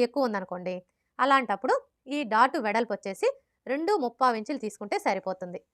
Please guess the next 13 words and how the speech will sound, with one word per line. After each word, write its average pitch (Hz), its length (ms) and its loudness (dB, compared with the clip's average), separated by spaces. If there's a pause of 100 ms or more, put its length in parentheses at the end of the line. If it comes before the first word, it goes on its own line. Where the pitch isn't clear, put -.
(840)
ఒకవేళ 349 380 4
మీ 320 140 0
నడుము 285 260 2
లూజ్ 254 180 0
వచ్చేసి 233 300 0 (380)
ముప్పై 294 240 -2 (100)
ఇంచుల 320 260 0
కంటే 269 180 0 (120)
ఎక్కువ 226 240 -6
ఉండి 214 140 -2 (400)
చెస్ట్ 330 280 -2
ఎక్కువగా 285 340 2
ఉందనుకోండి, 190 460 -6